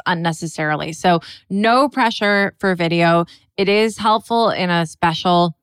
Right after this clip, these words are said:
you know, situation like a brand audit, as you mentioned, Phil,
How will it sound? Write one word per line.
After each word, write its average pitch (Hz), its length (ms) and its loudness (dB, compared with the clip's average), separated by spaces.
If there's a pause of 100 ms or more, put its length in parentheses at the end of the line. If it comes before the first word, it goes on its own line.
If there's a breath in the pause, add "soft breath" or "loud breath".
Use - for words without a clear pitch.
(360)
you 175 180 -2
know, 156 120 -2
situation 170 600 -2
like 165 220 0
a 190 40 -2
brand 180 460 0
audit, 160 360 0
as 160 180 -6
you 170 80 -4
mentioned, 160 440 -4
Phil, 196 360 0